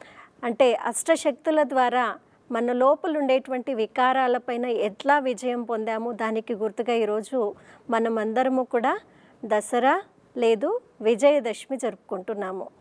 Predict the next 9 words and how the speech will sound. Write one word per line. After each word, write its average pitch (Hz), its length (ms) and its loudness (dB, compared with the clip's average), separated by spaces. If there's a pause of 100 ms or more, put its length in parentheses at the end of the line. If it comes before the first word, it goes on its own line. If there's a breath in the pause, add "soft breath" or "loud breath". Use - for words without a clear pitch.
(440 loud breath)
కాబట్టి 220 340 0
ప్రేక్షకులందరికీ 247 1040 0
కూడా 214 440 -2 (440 loud breath)
విజయదశమి 254 880 2 (380 soft breath)
లేదు 214 420 2 (280)
దసరా 233 480 0
శుభాకాంక్షలు. 233 1080 -4 (920 soft breath)
శరన్నవరాత్రుల 277 1040 2
యొక్క 233 460 -2